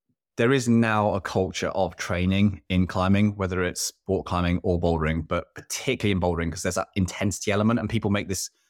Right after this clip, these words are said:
easy, logical inference from, "This thing's really hard,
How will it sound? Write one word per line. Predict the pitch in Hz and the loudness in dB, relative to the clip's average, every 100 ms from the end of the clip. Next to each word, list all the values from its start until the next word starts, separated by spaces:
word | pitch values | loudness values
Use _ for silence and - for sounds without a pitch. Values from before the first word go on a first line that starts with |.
| _ _ - | _ _ 0
easy, | 117 120 117 107 | 2 4 2 4
logical | 104 98 - 104 95 92 - - | 2 0 -2 2 2 2 -4 -2
inference | 101 90 87 87 87 | -2 0 -2 -2 -4
from, | - 90 87 85 _ _ | -2 0 0 -4 _ _
"This | 151 147 | -2 0
thing's | 127 107 | 2 2
really | 104 104 | 2 2
hard, | 95 - 92 85 107 | 0 0 2 2 0